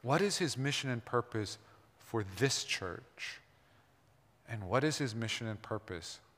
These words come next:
for each of us?" We ask those questions first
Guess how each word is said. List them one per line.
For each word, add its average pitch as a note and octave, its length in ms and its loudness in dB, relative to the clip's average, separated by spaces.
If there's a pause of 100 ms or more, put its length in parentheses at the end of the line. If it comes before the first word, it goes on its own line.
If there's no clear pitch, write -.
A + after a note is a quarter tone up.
for - 220 -6
each A2+ 320 -6
of - 140 -10
us?" - 420 -10 (2250)
We F3+ 240 8
ask F3 400 12
those D3 320 10
questions A2+ 540 0
first G2+ 560 -4